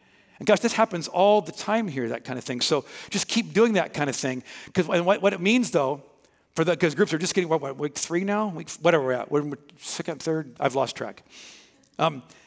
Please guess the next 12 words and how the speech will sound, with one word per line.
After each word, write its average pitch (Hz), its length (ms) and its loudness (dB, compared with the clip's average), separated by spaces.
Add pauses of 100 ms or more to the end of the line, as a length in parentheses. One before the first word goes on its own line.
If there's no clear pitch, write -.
(480)
what 208 160 8
it 185 100 2
means 220 400 4
is 151 260 -2
that 165 120 -4
when 180 220 -2
they 170 260 2
show 196 160 2
up 185 80 0
in 185 80 2
our 165 100 2
house 180 520 0